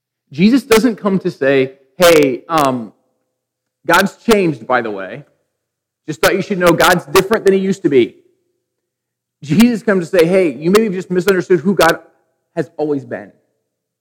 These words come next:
And so let me tell you who God is. He's me. He looks like me. He sounds like me. He acts like me." And that changes everything because Jesus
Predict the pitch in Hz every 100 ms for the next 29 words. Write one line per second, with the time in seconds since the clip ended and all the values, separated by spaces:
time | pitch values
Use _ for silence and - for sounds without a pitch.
0 | _ _ _ _ _ _ _ _ _ _
1 | _ _ 135 135 151 196 185 - 180 131
2 | 110 175 151 113 143 113 - _ _ _
3 | _ _ _ 117 143 190 _ _ _ _
4 | _ _ _ _ _ _ _ _ _ _
5 | 135 202 - - - _ _ _ _ _
6 | _ _ _ _ 185 196 139 - _ _
7 | _ _ _ _ - _ 156 151 _ _
8 | _ _ _ _ _ _ _ _ _ _
9 | _ _ _ _ _ _ _ _ _ _
10 | _ 123 151 135 _ _ _ _ - 110
11 | 143 151 127 101 _ _ _ _ 160 185
12 | 127 98 _ _ _